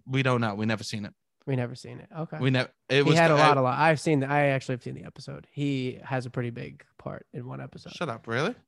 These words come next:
Speaker 2: Yeah, big part in this episode.
Speaker 1: He was a
Speaker 2: There's
Speaker 1: steamroller.
Speaker 2: a whole, he has a whole story arc.
Speaker 1: He does?
Speaker 2: Yeah, yeah,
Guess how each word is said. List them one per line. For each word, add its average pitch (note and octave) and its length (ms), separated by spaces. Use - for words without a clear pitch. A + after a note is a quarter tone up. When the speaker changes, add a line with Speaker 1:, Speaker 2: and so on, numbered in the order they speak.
Speaker 2:
Yeah, C3+ 220
big C#3 200
part C3+ 200
in C3+ 80
this B2+ 140
episode. - 420
Speaker 1:
He F3+ 100
was D#3 120
a - 20
Speaker 2:
There's B2+ 80
Speaker 1:
steamroller. D#3 340
Speaker 2:
a D#3 40
whole, E3+ 200
he E3+ 100
has D3+ 140
a C#3+ 80
whole C#3 360
story B2+ 380
arc. - 260
Speaker 1:
He F#3+ 100
does? F3+ 480
Speaker 2:
Yeah, C3+ 180
yeah, B2 260